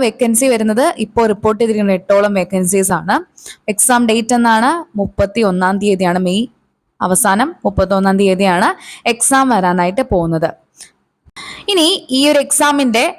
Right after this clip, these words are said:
കോമ്പറ്റീഷൻ ലെവൽ നമുക്കൊന്ന് അനലൈസ് ചെയ്യാം. കൺഫർമേഷൻ കൊടുക്കുന്നതിന് മുൻപ് അപ്ലിക്കൻസിന്റെ നമ്പർ എന്ന് പറയുന്നത് ആറായിരത്തി അറുന്നൂറ്റി നാൽപത്തി ആറായിരുന്നു.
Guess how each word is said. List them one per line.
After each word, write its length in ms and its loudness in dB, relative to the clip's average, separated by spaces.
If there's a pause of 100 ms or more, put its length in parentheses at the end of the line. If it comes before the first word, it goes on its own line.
(180)
കോമ്പറ്റീഷൻ 680 0 (120)
ലെവൽ 360 0
നമുക്കൊന്ന് 480 0 (140)
അനലൈസ് 500 0
ചെയ്യാം. 320 0 (560)
കൺഫർമേഷൻ 560 0 (120)
കൊടുക്കുന്നതിന് 400 0 (100)
മുൻപ് 280 0 (680)
അപ്ലിക്കൻസിന്റെ 640 0
നമ്പർ 260 2
എന്ന് 120 2
പറയുന്നത് 320 2 (520)
ആറായിരത്തി 640 0 (300)
അറുന്നൂറ്റി 540 0 (260)
നാൽപത്തി 720 0 (200)
ആറായിരുന്നു. 540 2